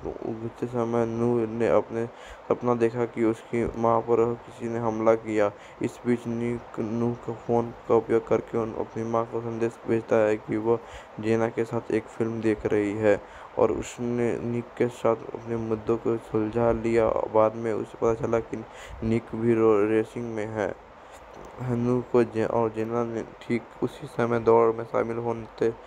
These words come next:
हैं जब निक दौड़ शुरू करने लग, वाला होता है। हालांकि शुरुआत में निक का ध्यान भटक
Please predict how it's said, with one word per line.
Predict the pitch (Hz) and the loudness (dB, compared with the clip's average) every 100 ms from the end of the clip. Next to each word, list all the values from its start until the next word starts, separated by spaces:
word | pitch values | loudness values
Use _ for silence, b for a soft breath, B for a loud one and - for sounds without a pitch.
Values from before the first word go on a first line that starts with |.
| B B B - | B B B -6
हैं | 127 117 110 | 0 2 4
जब | 110 113 101 - | 4 4 2 -4
निक | 113 117 113 | -4 -4 -4
दौड़ | 110 113 113 | 2 6 6
शुरू | 110 - 110 | 4 -4 -4
करने | 110 - 104 - 107 107 | -2 0 0 0 -4 0
लग, | 104 101 - - | 0 0 -6 0
वाला | 107 101 | 4 6
होता | 104 101 95 101 101 | 4 0 -2 -2 -2
है। | 101 B B - | -6 B B 2
हालांकि | 113 117 117 | 4 4 0
शुरुआत | 120 117 113 117 117 - | -4 0 4 4 4 -2
में | 113 113 113 B - - | -6 -6 -8 B -18 -10
निक | 110 113 110 - - | -6 -4 -6 -10 2
का | 113 | 2
ध्यान | 110 113 110 | 4 0 0
भटक | 110 107 110 | 0 2 2